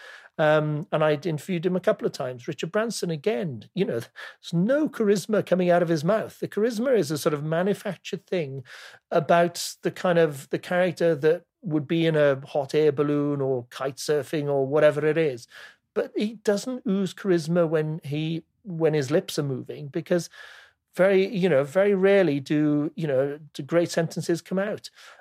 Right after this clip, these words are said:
And a lot of them don't feel the need to justify themselves or articulate a vision. They think that the numbers speak for themselves, or there's an arrogance there about the press,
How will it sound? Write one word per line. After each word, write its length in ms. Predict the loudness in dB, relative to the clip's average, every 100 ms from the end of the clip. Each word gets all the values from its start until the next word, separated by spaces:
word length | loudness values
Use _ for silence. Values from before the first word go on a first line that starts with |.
| _
And 280 | 2 2 2
a 60 | 2
lot 320 | 2 4 4
of 80 | 4
them 180 | 2 2
don't 260 | 4 2 0
feel 520 | -6 -6 -2 0 0
the 160 | -2 -4
need 480 | -4 -4 -6 -8 -14 _ -14
to 560 | -8 -6 -4 -4 -6 -6
justify 560 | -4 -4 -6 -8 -4 -4
themselves 640 | -6 -8 -8 -8 -12 -6
or 120 | -4
articulate 760 | -4 -4 -10 -10 -10 -10 -10 -14
a 20 |
vision. 540 | -12 -10 -10 -14 -16 -10
They 140 | -8
think 320 | -8 -8 -10 -10
that 100 | -6
the 80 |
numbers 440 | -2 0 0 -2 -2
speak 260 | -6 -10
for 100 | -8
themselves, 720 | -8 -8 -4 0 0 0 -4 -8
or 120 | -8
there's 200 | -8 -8
an 100 | -6
arrogance 520 | -2 -2 -2 -6 -6
there 280 | 0 2 2
about 200 | 0 -6
the 80 | -8
press, 380 | -4 -4 -6